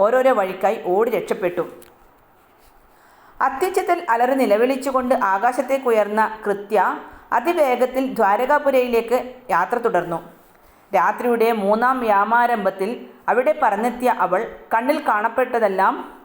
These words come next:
തച്ചുടയ്ക്കുവാനും ഉറങ്ങിക്കിടക്കുന്ന കുട്ടികളെയെല്ലാം വാരി വലിച്ചു വിഴുങ്ങുവാനും തുടങ്ങി. ഭയാക്രാന്തരായ ദ്വാരകാവാസികൾ പ്രാണരക്ഷാർത്ഥം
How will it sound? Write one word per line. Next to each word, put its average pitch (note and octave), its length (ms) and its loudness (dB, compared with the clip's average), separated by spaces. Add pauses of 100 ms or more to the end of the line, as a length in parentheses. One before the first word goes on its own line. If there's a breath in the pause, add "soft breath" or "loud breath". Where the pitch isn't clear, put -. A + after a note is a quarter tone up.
(180)
തച്ചുടയ്ക്കുവാനും A3+ 720 0 (260)
ഉറങ്ങിക്കിടക്കുന്ന C#4+ 720 0
കുട്ടികളെയെല്ലാം A3 720 2 (460 loud breath)
വാരി C4 320 2
വലിച്ചു A#3+ 320 0
വിഴുങ്ങുവാനും A3 600 0
തുടങ്ങി. F3 320 -6 (1120 soft breath)
ഭയാക്രാന്തരായ D4+ 920 2 (840)
ദ്വാരകാവാസികൾ A3+ 920 2 (220)
പ്രാണരക്ഷാർത്ഥം A3+ 800 0